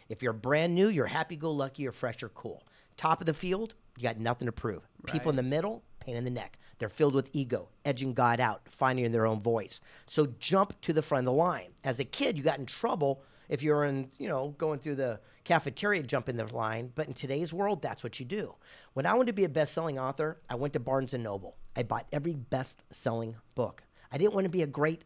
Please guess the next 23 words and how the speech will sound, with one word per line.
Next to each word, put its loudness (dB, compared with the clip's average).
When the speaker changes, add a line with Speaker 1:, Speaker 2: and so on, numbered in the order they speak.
Speaker 1:
writing -2
author. -10
I'm -6
dyslexic. -8
I -4
can't -8
write. -10
So 4
I 6
went 2
to -4
the 0
best-selling -2
section, -12
and -4
I -2
called -2
everyone -2
up -6
and -10
said, -8
"Will -6
you -10